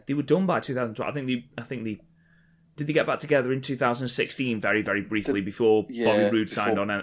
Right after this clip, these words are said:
Speaker 1: signed for N X T?
Speaker 2: Yeah, and I mean,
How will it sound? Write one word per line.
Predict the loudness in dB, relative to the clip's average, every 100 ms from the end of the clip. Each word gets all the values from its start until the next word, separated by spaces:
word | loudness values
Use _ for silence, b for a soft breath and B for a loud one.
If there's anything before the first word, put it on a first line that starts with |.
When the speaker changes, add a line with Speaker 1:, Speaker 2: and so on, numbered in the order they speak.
| -6
Speaker 1:
signed | -8 -6 -4
for | -6
N | -6
X | -8
T? | -8 -8 -12 _ _ _ _ _
Speaker 2:
Yeah, | -4 -2 -2 -4 -6
and | -6 -2
I | -2
mean, | 2 0 -2